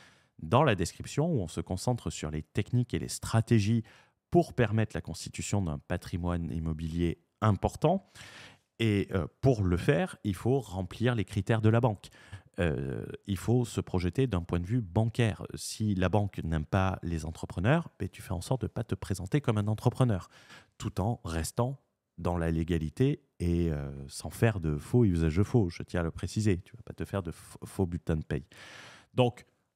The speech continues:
c'est un point plus qu'important, notamment pour les personnes qui veulent investir et bénéficier des avantages,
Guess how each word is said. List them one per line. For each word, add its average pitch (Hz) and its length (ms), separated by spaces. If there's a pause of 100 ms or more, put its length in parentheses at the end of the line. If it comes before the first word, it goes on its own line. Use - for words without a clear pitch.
(120)
c'est - 440
un 139 140
point 123 540 (460)
plus 107 280
qu'important, 117 720 (200)
notamment 92 380
pour 80 140
les 76 80
personnes 101 340
qui 92 120
veulent 90 140
investir 90 400
et 87 80
bénéficier 120 760
des 85 180
avantages, 85 640